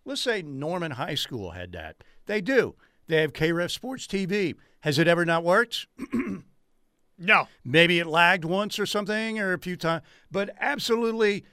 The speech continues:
Speaker 1: not being able to carry a game. Doesn't happen at K ref Sports T V, and we're talking about high school. This is an N B A franchise. Embarrassing.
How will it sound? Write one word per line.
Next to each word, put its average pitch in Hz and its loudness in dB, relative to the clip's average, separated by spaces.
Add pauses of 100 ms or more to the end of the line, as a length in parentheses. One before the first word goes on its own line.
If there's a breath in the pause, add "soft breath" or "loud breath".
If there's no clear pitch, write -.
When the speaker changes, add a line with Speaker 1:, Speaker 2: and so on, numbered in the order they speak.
(140 soft breath)
Speaker 1:
not 262 2
being 226 -2
able 214 -2
to 180 -4
carry 175 0
a 156 -4
game. 120 -6 (600)
Doesn't 240 2
happen 196 -2
at 175 -6
K 165 -2
ref 165 -4
Sports 170 -8
T 180 -6
V, 196 -2
and 165 -2
we're 233 -6
talking 208 -4
about 196 -2
high 226 2
school. 214 2 (1400)
This 226 0
is 233 0
an 220 -2
N 226 -2
B 226 0
A 226 2
franchise. 196 2 (800)
Embarrassing. 196 2